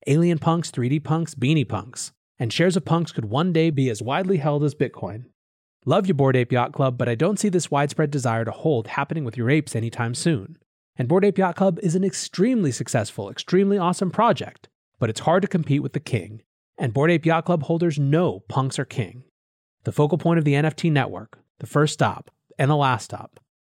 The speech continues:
This is why I feel a properly balanced N F T portfolio should contain a minimum of fifty percent CryptoPunks. But that doesn't mean I personally won't go to eighty percent. Not investment advice.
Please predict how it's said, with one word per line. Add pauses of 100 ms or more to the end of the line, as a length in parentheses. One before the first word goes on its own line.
(160)
This
is
why
I
feel
a
properly
balanced
N
F
T
portfolio
should
contain
a
minimum
of
fifty
percent
CryptoPunks. (520)
But
that
doesn't
mean
I
personally
won't
go
to
eighty
percent. (520)
Not
investment
advice.